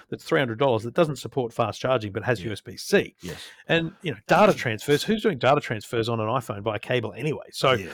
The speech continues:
Speaker 1: not really a big issue. It's a big deal on the iPad Pro, for example. You wanna transfer big files and
Speaker 2: Yeah,
Speaker 1: edit
Speaker 2: of course.
Speaker 1: whatever
Speaker 2: Yeah.
Speaker 1: you're doing.
Speaker 2: Yep.
Speaker 1: But remember, this is forced upon Apple. This is not a choice. Oh,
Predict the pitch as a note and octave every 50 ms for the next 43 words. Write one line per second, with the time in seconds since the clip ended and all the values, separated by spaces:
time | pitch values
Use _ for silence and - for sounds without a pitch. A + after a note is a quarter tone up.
0 | - - - _ F3+ F#3 D#3+ C3+ C#3+ D#3 D3+ C#3 B2+ A#2+ B2 A#2+ A#2 D#3 E3 -
1 | - A2+ A2 - - A#3+ G3 D3+ F3 E3+ D3+ C#3+ C3 C3 B2 B2 C#3+ - - C3
2 | A2+ - - _ _ _ _ _ _ - D#4+ F#4+ D#4 - - A#2 G#2+ - A#2 G2+
3 | A2 D3+ E3+ D3 C3+ C#3 C3 B2 A#2 - - - C#3+ C3 A2+ - - B2+ A#2+ A#2
4 | A#2 - C#3 A#2+ - - C#3 C3+ C3+ C3+ C3+ A#2 A2+ G2+ A2 A#2 C#3 D3 D3 -
5 | C#3 B2 G2 - - B2+ A#2+ A2 A2 G2+ C3 G3+ B3+ B3 - - G#3 - - _
6 | - - - - - - _ _ _ _ _ _ _ - G3 G3 G3+ G#3 G#3+ A3+
7 | A3 A3 B3 A3 - E3+ - - - F3+ E3 D#3 - - B2 - A#2 G#2+ G2 F#2
8 | - - - _ _ _ _ F3+ F#3 F3 G3 F3+ C#3+ - - - E3 B2+ A2+ -
9 | - _ - -